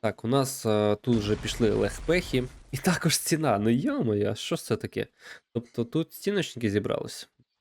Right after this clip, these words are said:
Децент Гетьман. Угу. І Фіол, е, не будує стіну за Україну. <laughs> Мені здається,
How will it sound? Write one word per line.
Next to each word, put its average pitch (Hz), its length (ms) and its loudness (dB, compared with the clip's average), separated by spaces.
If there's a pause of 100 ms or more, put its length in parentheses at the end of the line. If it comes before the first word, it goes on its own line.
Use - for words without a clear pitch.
(140)
Децент 117 500 0
Гетьман. 110 500 -6 (200)
Угу. 110 320 -4 (1800)
І 135 100 -4
Фіол, 143 840 4
е, 110 40 -6 (680)
не 120 160 2
будує 113 300 4
стіну 104 300 -4
за 101 100 -2
Україну. 110 480 -4 (460)
<laughs> - 480 -4
Мені 151 120 2
здається, 139 440 0